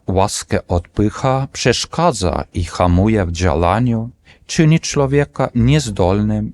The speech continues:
i niegodnym w ogóle do przyjęcia dalszych łask. Gdyby pyszny nawet przyjmował jakąś łaskę Bożą,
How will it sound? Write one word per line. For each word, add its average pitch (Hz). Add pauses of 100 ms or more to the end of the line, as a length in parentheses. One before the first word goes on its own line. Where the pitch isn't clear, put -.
i 110
niegodnym 92 (320)
w -
ogóle 95
do 95
przyjęcia 82 (200)
dalszych 85
łask. 104 (1400)
Gdyby 151
pyszny 175
nawet 135
przyjmował 85
jakąś 92
łaskę 92
Bożą, 120